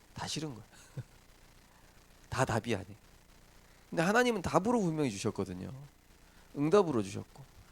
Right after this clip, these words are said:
내가 문제인 거지, 내가 지금 언약 안 붙잡고 있는 거지,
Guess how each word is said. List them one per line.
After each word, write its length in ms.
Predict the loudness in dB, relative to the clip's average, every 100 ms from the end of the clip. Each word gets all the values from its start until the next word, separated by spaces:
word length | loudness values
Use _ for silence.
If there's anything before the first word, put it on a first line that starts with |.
| -20 -12
내가 260 | -2 4 4
문제인 320 | 4 0 -2
거지, 440 | -2 -4 -6 -8 -10 -20 -20 -20 -20 -20 -2
내가 220 | 6 8
지금 240 | 8 2 2
언약 240 | 4 4
안 120 | 2
붙잡고 300 | 0 -2 0
있는 160 | -2 -2
거지, 400 | -2 0 0